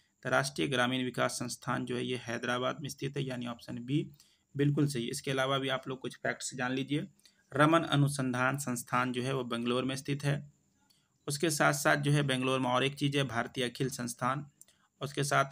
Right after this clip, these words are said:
केंद्रीय औषधि अनुसंधान संस्थान लखनऊ में, लखनऊ में एक और है, केंद्रीय वनस्पति अनुसंधान। औद्योगिक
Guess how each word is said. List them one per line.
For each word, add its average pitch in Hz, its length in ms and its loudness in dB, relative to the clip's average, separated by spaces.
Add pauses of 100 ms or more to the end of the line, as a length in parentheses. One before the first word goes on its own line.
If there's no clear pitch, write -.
केंद्रीय 139 360 2
औषधि 135 420 -2
अनुसंधान 127 500 0
संस्थान 123 440 -2
लखनऊ 127 420 -2
में, 139 260 0
लखनऊ 127 320 -6
में 123 140 -4
एक 127 180 0
और 131 180 2
है, 139 120 0
केंद्रीय 123 400 -4
वनस्पति 123 480 -6
अनुसंधान। 131 720 2 (800)
औद्योगिक 175 480 6